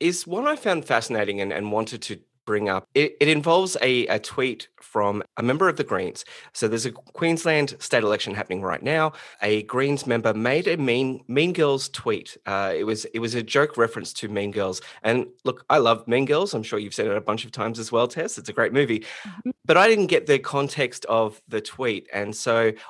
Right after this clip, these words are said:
Speaker 1: on face value, if you just report the tweet without knowing the movie it's referencing,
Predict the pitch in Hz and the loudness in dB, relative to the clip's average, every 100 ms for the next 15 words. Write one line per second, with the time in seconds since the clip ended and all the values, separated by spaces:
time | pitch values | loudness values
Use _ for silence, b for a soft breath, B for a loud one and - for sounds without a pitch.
0 | - 113 - 202 226 - 113 127 107 92 | -2 -2 2 0 0 2 2 2 -2 -6
1 | 95 107 147 156 - 117 - 120 107 - | -8 -2 -2 0 -4 -6 -4 0 0 -2
2 | 101 - 104 98 - B B - 123 127 | -12 -8 -6 -6 -10 B B -2 4 4
3 | 107 113 110 107 113 107 - 147 175 147 | 4 4 4 2 2 0 2 0 2 -4
4 | - 95 | -4 -6